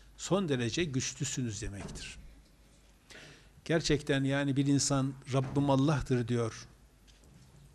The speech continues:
ve dür-, dürüst oluyorsa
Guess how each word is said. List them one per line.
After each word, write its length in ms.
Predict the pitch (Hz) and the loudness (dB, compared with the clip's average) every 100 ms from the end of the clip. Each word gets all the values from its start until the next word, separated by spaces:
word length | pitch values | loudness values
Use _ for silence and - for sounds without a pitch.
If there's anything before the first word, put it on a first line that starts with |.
| - - - - - - - - - - - - - - - _ _ - | -16 -16 -16 -20 -20 -20 -20 -20 -20 -20 -20 -20 -20 -20 -20 _ _ 0
ve 160 | 135 127 | 2 6
dür-, 380 | 175 160 151 | 6 6 2
dürüst 360 | 160 170 196 - | 6 8 8 8
oluyorsa 600 | 139 139 131 131 123 | 8 10 8 6 -2